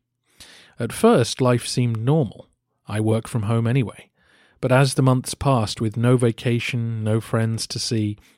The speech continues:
no change in routine, it was a bit like the walls were closing in. And one of the things that got me through that period was therapy.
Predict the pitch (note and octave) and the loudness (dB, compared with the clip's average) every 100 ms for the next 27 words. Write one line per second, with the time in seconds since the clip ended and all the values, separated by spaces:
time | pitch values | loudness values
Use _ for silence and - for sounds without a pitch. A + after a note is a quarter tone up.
0 | - B2+ B2+ - B2+ B2 A#2 A2 A2 G#2 | -4 0 0 0 0 2 0 0 0 -2
1 | - C3 A2+ G#2+ _ _ _ _ _ _ | -4 -4 -4 -6 _ _ _ _ _ _
2 | - B2+ F3 F3+ G#3+ - D#3+ C3+ C3 C#3+ | -12 -2 0 2 2 2 0 2 4 6
3 | C3+ A2+ G#2+ - A#2 A2 G#2+ A2 A#2+ - | 6 2 -4 -2 0 0 -2 -4 -4 -6
4 | - _ _ _ _ _ _ - _ _ | -18 _ _ _ _ _ _ -20 _ _
5 | A#2 C3 C#3+ B2 C3 C3+ A#2+ A#2 B2+ A#2 | 2 4 6 4 2 0 0 -2 -2 -2
6 | A2 - F3+ A#2 G#2 - G#2+ G#2 G#2+ G2+ | -4 4 4 4 0 -2 0 0 0 0
7 | G#2 A2 - A#2 C#3+ G2+ - A#2+ _ | 0 -2 -2 0 0 -2 -10 -18 _